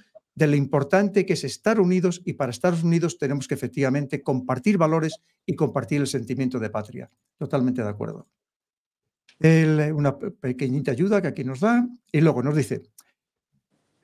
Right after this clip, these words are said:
Fallen Wolrath, os votaría hasta la muerte. Gracias infinitas por este dinero de este directo tan importante. La situación es urgente.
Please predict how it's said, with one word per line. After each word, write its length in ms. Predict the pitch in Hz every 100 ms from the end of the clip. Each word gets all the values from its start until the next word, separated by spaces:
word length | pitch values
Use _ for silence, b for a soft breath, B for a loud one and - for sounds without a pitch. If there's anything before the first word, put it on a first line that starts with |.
| _
Fallen 400 | 196 226 233 240
Wolrath, 560 | 349 170 160 196 160 - _ _ _ _ _ _
os 180 | - 190
votaría 400 | 190 208 214 277
hasta 200 | 302 -
la 120 | 196 165
muerte. 500 | 208 175 208 120 - _ _ _
Gracias 420 | 156 208 277 285
infinitas 500 | 226 175 196 247 247
por 160 | - 190
este 220 | 247 254
dinero 460 | 190 214 262 - -
de 100 | 170
este 180 | 202 208
directo 320 | 180 240 - -
tan 200 | 262 285
importante. 840 | 220 - 143 127 185 143 95 123 - _ _ _
La 120 | 165
situación 480 | 151 165 170 170 294
es 140 | 294 208
urgente. 640 | - 208 170 131 123